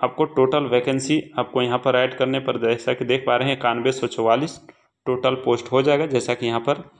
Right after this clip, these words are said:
अंतिम में दिया हुआ है, ठीक है। और यही वैकेंसी है आपको, और एक कैटेगरी वाइज बांटा है इन्होंने, ठीक है। तो एक बार अपने माध्यम से इसे देख लीजिएगा जिस भी जोन में अप्लाई कीजिएगा, ठीक है। यहाँ पर कुछ प्रमाण पत्र वगैरह के बारे में दिया हुआ है,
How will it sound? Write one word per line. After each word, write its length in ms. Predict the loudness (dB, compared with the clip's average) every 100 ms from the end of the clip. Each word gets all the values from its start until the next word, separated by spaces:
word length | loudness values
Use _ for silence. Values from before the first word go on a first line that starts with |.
| _ _ _ -2
अंतिम 360 | -2 2 2
में 200 | 2 0
दिया 200 | 2 2 2
हुआ 200 | 0 -6
है, 60 |
ठीक 220 | -4 -2 -2
है। 80 | -4 -10 _ _
और 60 | -4
यही 220 | -2 -2
वैकेंसी 520 | 0 0 0 -2 0 2
है 160 | 2
आपको, 300 | 0 -2 -6 -8 -18 _
और 100 | -2
एक 140 | 0 0
कैटेगरी 400 | 0 0 0 2
वाइज 280 | 2 0 -2
बांटा 340 | -2 0 0
है 160 | 0 -2
इन्होंने, 280 | -6 -8 -6
ठीक 240 | -4 -2
है। 60 | -4 -6 -20 _ _ _ _ _ _
तो 60 | -4
एक 120 | 0
बार 160 | 2 2
अपने 240 | 0 0
माध्यम 300 | 0 0 0
से 140 | -2 -6
इसे 200 | -6 -10 -10 -10
देख 260 | -10 -6
लीजिएगा 360 | -6 0 2 2
जिस 260 | 0 -4 -4
भी 100 | -4
जोन 180 | -4 -4
में 140 | -6
अप्लाई 300 | -4 -2 -2 -4
कीजिएगा, 400 | -12 -6 -6 -6
ठीक 240 | -8 -6 -6
है। 60 |
यहाँ 540 | -10 _ _ _ -8 -4
पर 140 | -4
कुछ 220 | -4 -6 -4
प्रमाण 360 | -2 2 2 0
पत्र 180 | 0 2
वगैरह 240 | 2 2
के 120 | 0 0
बारे 200 | 2 2
में 160 | -2
दिया 220 | 0 2
हुआ 160 | 2 -2
है, 160 | -4